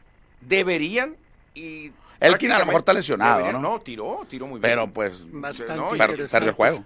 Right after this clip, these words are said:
Speaker 1: Tiró dos
Speaker 2: El
Speaker 1: entradas.
Speaker 2: tres.
Speaker 1: Yo creo que si estuviera lesionado, cuando mucho le dan una, ¿eh?
Speaker 2: Mira, se reporta Germán Francisco Montes Contreras, que lo saludamos, Manuel, después del juego tres ahí en el, donde se llamaban los taquitos.
Speaker 1: Ah, claro,
Speaker 2: Ahí lo
Speaker 1: claro.
Speaker 2: saludamos a Germán Montes,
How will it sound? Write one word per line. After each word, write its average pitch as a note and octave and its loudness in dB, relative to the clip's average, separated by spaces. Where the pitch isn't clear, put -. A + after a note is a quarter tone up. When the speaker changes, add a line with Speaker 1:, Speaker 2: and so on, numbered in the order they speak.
Speaker 1:
Tiró A#2 -10
dos F#3 -4
Speaker 2:
El F3 -10
Speaker 1:
entradas. C3+ -6
Speaker 2:
tres. - -20
Speaker 1:
Yo B2 -10
creo A#3+ -8
que A#3 -12
si F#3+ -12
estuviera D3 -6
lesionado, D#3 -4
cuando C3 -8
mucho C#3+ -14
le A#2+ -6
dan G2 -6
una, E3+ -6
¿eh? B3+ -14
Speaker 2:
Mira, G3 6
se F#3+ 8
reporta G3+ 4
Germán F#3 2
Francisco F#3 -4
Montes G3+ -2
Contreras, B2 0
que D3 0
lo D3 -2
saludamos, D#3+ 2
Manuel, E3 -4
después D#3+ -6
del F3+ -4
juego E3 -2
tres D3+ -4
ahí D3+ -4
en D#3 -6
el, C3 -2
donde A#2 -2
se A2+ -6
llamaban C3+ -2
los G2+ -8
taquitos. - -12
Speaker 1:
Ah, D3 -2
claro, G2 -10
Speaker 2:
Ahí A#2+ 2
lo C#3+ 4
Speaker 1:
claro. - -6
Speaker 2:
saludamos C3+ 4
a A#2 4
Germán B2+ 2
Montes, F#3 0